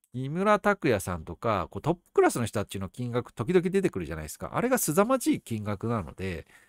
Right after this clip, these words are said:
私が騙されてるかもしれないですね。<laughs> 若手は我慢しろとかっていうことで、年収一千万あればお前、お前と同い年の連中よりもらってるだろみたいな感じでやってるかもしんないしね。まあ、あとは、えっと、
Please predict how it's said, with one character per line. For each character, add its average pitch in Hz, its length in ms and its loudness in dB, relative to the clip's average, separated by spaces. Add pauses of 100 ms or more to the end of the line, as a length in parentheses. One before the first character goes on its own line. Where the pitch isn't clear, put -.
(180)
私 170 320 -6
が 180 100 2
騙 113 240 -2
さ 214 140 -2
れ 185 140 2
て - 120 -10
る 73 60 -6
か 82 80 -8
も 78 60 -8
し - 120 -6
れ 98 80 -2
な 113 80 2 (420)
い 104 100 -6
で 98 100 -6
す - 120 -8
ね。 107 140 -6 (180)
<laughs> - 160 -16
若 165 260 -2
手 247 120 2
は 233 80 8
我 214 200 4
慢 220 140 -4
し 165 140 -2
ろ 127 140 2
と - 140 -8
か 90 100 -6
っ 85 60 -6 (140)
て 92 60 -10
い 95 60 -4
う 92 40 -8
こ 107 120 -4
と 170 120 -8
で、 110 280 -2 (560)
年 160 220 -2
収 214 240 -4
一 151 100 0
千 208 180 0
万 208 80 4
あ 190 40 6
れ 160 60 2
ば 139 120 4
お - 20 0
前、 110 460 0
お 107 140 -10
前 185 200 -2
と 185 160 0
同 196 140 2
い 196 340 -2
年 127 160 -4
の 110 140 -2
連 113 160 -2
中 127 140 -6
よ 120 60 0
り 101 60 -2
も 98 80 -4
ら 151 80 -4
っ 175 60 -10
て - 140 0
る 196 80 6
だ 180 100 6
ろ 113 100 0
み 101 100 -8
た 87 120 -8
い - 20 -6
な 90 60 -12
感 135 240 -6
じ 196 100 -12
で 240 280 4 (440)
や 120 120 0
っ - 20 -6
て - 180 -6
る 113 80 -2
か 90 80 -4
も 78 80 -8
し 87 160 -10
ん 82 120 -12
な 82 120 -10
い 78 60 -14
し - 120 -10
ね。 170 280 -2
ま 196 120 0
あ、 226 60 4
あ 269 60 2
と 311 120 0
は、 95 220 4 (160)
え 101 80 -10
っ 95 60 -12 (100)
と、 92 440 -8